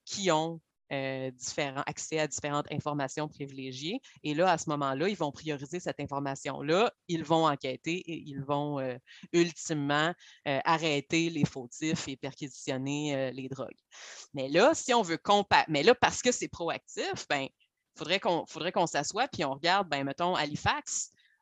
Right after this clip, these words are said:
euh, Montréal, Vancouver. Bon, c'est des villes, euh, portuaires. Donc, c'est des bonnes candidates pour être de, des plaques tournantes de la, de l'importation de cocaïne. Bon, ben, maintenant qu'on sait ça, euh, est-ce qu'on peut quantifier l'énergie de la police qui est mise sur ce crime-là en particulier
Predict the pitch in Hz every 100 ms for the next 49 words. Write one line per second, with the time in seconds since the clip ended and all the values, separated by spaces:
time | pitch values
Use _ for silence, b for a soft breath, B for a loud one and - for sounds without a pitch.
0 | - 147 151 160 175 196 226 226 214 175
1 | - 156 151 190 349 208 - _ _ _
2 | 156 185 214 165 156 147 160 185 196 156
3 | 147 151 - 139 123 - 302 - _ _
4 | _ _ _ 143 143 - 156 160 185 190
5 | 185 170 156 175 185 - 170 151 165 160
6 | 170 151 156 160 156 175 160 170 170 160
7 | 143 156 156 151 165 151 170 160 165 -
8 | 143 135 135 226 302 - B B B -
9 | 147 - 139 147 160 180 175 160 151 -
10 | 175 214 277 254 147 139 170 165 180 151
11 | 254 208 160 - 220 220 180 170 156 160
12 | 196 190 151 156 147 185 - 160 143 160
13 | 180 160 - 131 - 139 151 165 135 -
14 | - 135 147